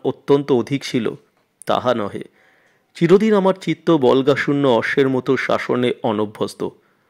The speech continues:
কোনো বস্তু আত্মসাৎ করিতে, তা সে নারী হোক বা ধনরত্নই হোক,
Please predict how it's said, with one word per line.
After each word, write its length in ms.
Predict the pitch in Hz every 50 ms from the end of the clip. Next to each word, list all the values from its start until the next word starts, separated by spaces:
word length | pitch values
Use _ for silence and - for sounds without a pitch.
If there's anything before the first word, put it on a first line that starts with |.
| _ _ _ _ _
কোনো 200 | - 120 117 113
বস্তু 400 | 110 117 120 - - - 135 127
আত্মসাৎ 560 | 120 117 - - - - - - 123 113 -
করিতে, 400 | - 131 123 123 - - 104 110 127 _ _ _ _ _ _ _ _ _ _ _
তা 100 | - 110
সে 140 | 104 - -
নারী 360 | 110 113 127 127 139 156 175
হোক 360 | 147 143 165 170 175 170 165 -
বা 80 | 127
ধনরত্নই 640 | 113 110 113 113 120 127 127 131 127 - 147 139 143
হোক, 400 | 127 117 127 113 101 - - -